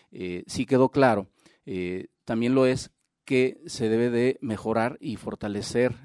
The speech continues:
eh, en un momento dado las reformas al propio Código Nacional. Esto con la finalidad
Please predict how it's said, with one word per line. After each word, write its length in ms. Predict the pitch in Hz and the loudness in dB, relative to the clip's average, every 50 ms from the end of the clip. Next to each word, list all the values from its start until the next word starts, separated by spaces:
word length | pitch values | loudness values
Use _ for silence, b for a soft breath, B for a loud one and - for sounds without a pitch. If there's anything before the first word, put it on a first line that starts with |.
| - | -14
eh, 280 | - 160 104 98 92 90 | -12 -8 -6 -6 -6 -6
en 140 | 90 92 98 | -6 -6 -6
un 100 | 107 110 | -6 -6
momento 340 | 113 117 120 113 - 135 127 | -6 -6 -6 -4 -2 0 2
dado 260 | 120 113 113 123 - _ | 2 2 2 0 -4 _
las 240 | - 127 110 107 95 | -6 -4 -4 -2 -4
reformas 640 | 101 101 - - 113 110 107 107 117 127 123 - - | -4 -8 -8 -4 -4 -4 -2 -2 -4 -6 -8 -10 -12
al 160 | - 117 101 | -12 -12 -8
propio 280 | - 104 104 - 120 110 | -6 -6 -4 -4 -6 -6
Código 340 | - 107 101 104 107 101 104 | -4 -4 -4 -4 -4 -4 -4
Nacional. 460 | 101 98 98 - 120 127 143 156 147 b b b b b b b b b b b b b b | -6 -6 -6 -6 -2 2 2 2 2 b b b b b b b b b b b b b b
Esto 320 | - 160 156 147 - 185 160 | 2 2 2 4 2 0 2
con 120 | - 175 | 4 4
la 120 | 165 160 | 4 4
finalidad 540 | - 175 175 170 165 175 175 170 165 170 165 | 2 2 0 2 2 4 4 4 2 2 0